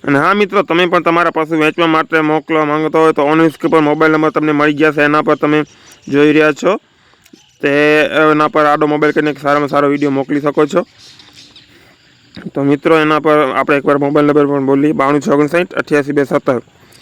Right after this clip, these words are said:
મિત્રો, ત્રણ જોટી છે, બે નથી, આપણે બે કીધા એટલે એના ત્રણ જોટીઓ છે. ત્રણ જોટી વેચાણી છે, એક જ માલિકની છે,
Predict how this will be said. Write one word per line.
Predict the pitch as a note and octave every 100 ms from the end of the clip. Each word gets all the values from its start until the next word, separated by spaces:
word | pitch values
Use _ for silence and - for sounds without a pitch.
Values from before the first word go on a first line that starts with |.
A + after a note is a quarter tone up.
| - -
મિત્રો, | - G3
ત્રણ | A#3 F3 F3+
જોટી | E3+ D#3+ D3
છે, | E3
બે | D#3+ D#3
નથી, | D#3 D3+ E3+ D#4 _ _ _ _ _ _ -
આપણે | C#3 C#3
બે | C#3+ D3+ C3+
કીધા | - D3 D#3
એટલે | D#3
એના | D3 C#3+
ત્રણ | C3+ D3
જોટીઓ | C#3 C#3 C#3+
છે. | C3+ G#3 E3+ - - - _ - _ _ _ _ _ _ _
ત્રણ | C#3+ D3+
જોટી | C#3+ D3 D#3
વેચાણી | D3 D3 D#3 D3+
છે, | D#3+
એક | C#3 D3+
જ |
માલિકની | C#3 C#3+ C#3+ D#3 D3+
છે, | D#3+